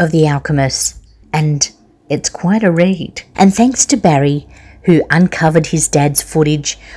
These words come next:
we get to see what the Alchemist looked like decades and decades ago.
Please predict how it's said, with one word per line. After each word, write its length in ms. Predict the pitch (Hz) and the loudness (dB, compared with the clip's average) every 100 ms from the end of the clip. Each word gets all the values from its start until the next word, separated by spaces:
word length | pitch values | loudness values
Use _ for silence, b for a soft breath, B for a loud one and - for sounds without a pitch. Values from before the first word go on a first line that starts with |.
| B | B
we 140 | 170 196 | 2 4
get 280 | 214 202 | 2 0
to 100 | 226 | 0
see 480 | 214 - 147 143 143 B B | 2 4 2 2 -4 B B
what 220 | 151 143 | -2 0
the 160 | 151 139 | 0 0
Alchemist 500 | 143 - 170 165 165 | -2 0 0 0 0
looked 300 | 151 151 151 | 0 0 -2
like 360 | 139 131 - b b | 0 -2 -6 b b
decades 720 | 190 175 151 151 143 143 - | -6 -4 -2 0 0 -2 -4
and 240 | 151 151 143 | -2 -2 -2
decades 580 | 165 139 147 135 135 139 | -4 -2 -2 -2 -2 -4
ago. 460 | 139 135 131 143 | -2 0 -2 -4